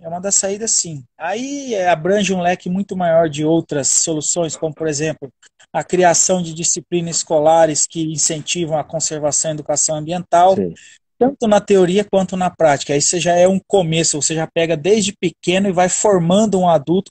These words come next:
Speaker 1: com essa conscientização, tá certo? E isso vai refletir no nosso, no nosso, na nossa biodiversidade, né? Positivamente, né?
Speaker 2: Perfeito. Marcelo,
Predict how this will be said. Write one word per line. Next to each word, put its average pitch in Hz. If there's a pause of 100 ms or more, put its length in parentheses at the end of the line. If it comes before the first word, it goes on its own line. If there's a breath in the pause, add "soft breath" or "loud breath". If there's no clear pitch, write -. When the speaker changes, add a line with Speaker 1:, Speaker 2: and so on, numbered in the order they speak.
Speaker 1:
com 160
essa 160
conscientização, 156 (560)
tá 139
certo? 190 (340 loud breath)
E 196
isso -
vai 214
refletir 208
no 160
nosso, 147
no 131
nosso, 143
na 147
nossa 175
biodiversidade, 147 (460)
né? 131
Positivamente, 170
né? 170 (720)
Speaker 2:
Perfeito. 117 (720 soft breath)
Marcelo, 127